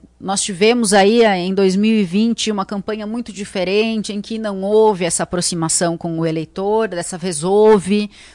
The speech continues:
O que vocês conseguiram também captar, vamos dizer assim, durante esse período de campanha?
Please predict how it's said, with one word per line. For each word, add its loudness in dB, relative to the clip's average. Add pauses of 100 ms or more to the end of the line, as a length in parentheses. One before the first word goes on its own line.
O -20
que -18
vocês -4 (280)
conseguiram -4
também -4 (120)
captar, 0
vamos -8
dizer -8
assim, -10
durante -6
esse -10
período -6
de -6
campanha? -4